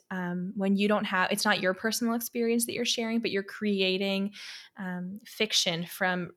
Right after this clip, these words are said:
very real experiences that other people have had. So I would totally agree. She's a very gifted author, and her writing is, um, just very enriching as well. Yeah. I actually, I think already on the O T Uncorked Book Club, we have, um,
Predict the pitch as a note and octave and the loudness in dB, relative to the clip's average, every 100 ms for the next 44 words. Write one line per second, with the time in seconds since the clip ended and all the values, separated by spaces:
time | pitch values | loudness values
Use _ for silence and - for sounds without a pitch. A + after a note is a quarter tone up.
0 | - F3+ F#3 F#3 F#3 F3 E3+ - - F3+ | -8 -2 0 2 0 0 -2 -2 -6 -4
1 | F3 F3+ F#3 F#3 F#3 F#3+ F3+ G#3+ B3 C4+ | -2 -2 -4 -6 -4 -4 -4 -4 -4 -2
2 | - D4+ D4 A3+ G3 - - - G3 G#3+ | -2 -2 0 2 2 0 -8 -2 0 2
3 | G3+ G3+ G#3+ A3 A3+ G#3+ G#3 G3 G3+ G#3 | 0 -4 -6 0 0 0 -2 -2 -2 -4
4 | G3+ F#3+ F#3+ F#3+ F#3+ - - F#3 F#3+ F#3+ | -2 -2 0 -2 -4 -6 -4 -4 -2 -2
5 | - F#3 F#3 F#3+ F#3 F3+ F#3 F3 F3+ F3 | -2 -2 -4 -4 -2 -2 -2 -2 -2 -4
6 | F3 - - - - - F3+ - - G3+ | -4 -12 -14 -14 -12 -8 -6 -6 -8 -10
7 | - _ _ _ _ - G3 G3+ F3+ F3+ | -12 _ _ _ _ -4 -4 -2 0 2
8 | F3+ F3+ - F#3 E3+ E3+ - G#3+ G#3 - | 2 0 -2 -2 0 -2 -4 -6 -6 -8
9 | G#3 F#3+ - - - A3+ - - A3 G3+ | -10 -8 -8 -8 -6 -6 -6 -6 -2 0
10 | G3+ - F#3+ G3+ A3+ A3+ - - _ G#3 | 0 0 -2 0 -2 -2 -10 -20 _ 0
11 | G#3 G3 G3 F#3 F#3+ F3+ F#3+ F#3 G3+ F3+ | 2 2 2 0 0 0 0 0 -2 0
12 | F3+ F#3 F#3+ G3 - F3+ - - F#3 G3+ | 0 -2 -4 -6 -6 -8 -8 -6 -6 -4
13 | F#3+ F3 F#3+ F#3 F#3 - G3 F#3+ G#3 | -6 -6 -6 -6 -8 -10 -10 -8 -8